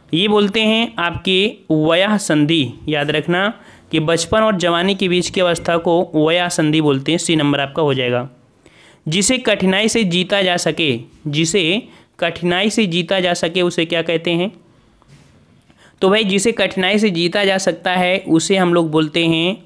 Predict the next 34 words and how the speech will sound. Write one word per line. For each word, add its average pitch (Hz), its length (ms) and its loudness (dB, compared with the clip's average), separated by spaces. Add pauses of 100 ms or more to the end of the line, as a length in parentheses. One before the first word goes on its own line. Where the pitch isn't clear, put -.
आपका 156 320 -2
ऑप्शन 147 240 -4
राइट 151 360 -2
हो 160 100 4
जाएगा 143 280 0
डी, 147 460 0 (300)
दुर्जेय 165 580 2
बोलते 143 320 0
हैं। 135 100 -2
ठीक 165 180 -2
है, 214 80 0
दुर्जेय। 135 680 0 (680)
अगला 185 280 0
है 220 200 -2 (120)
एहसान 185 720 0
ना 175 280 2
मानने 165 400 0
वाला, 143 320 0 (500)
एहसान 165 640 0 (200)
ना 165 240 0
मानने 156 380 0
वाले 147 260 0
को 151 400 0 (300)
बोलते 147 300 0
हैं 185 120 0
कृतघ्न। 139 640 -2
ठीक 160 260 -2
है, 220 180 -2 (200)
बी 147 160 -2
नंबर 147 280 0
आपका 147 200 -4
हो 143 80 0
जाएगा 139 280 0
कृतघ्न। 131 640 -6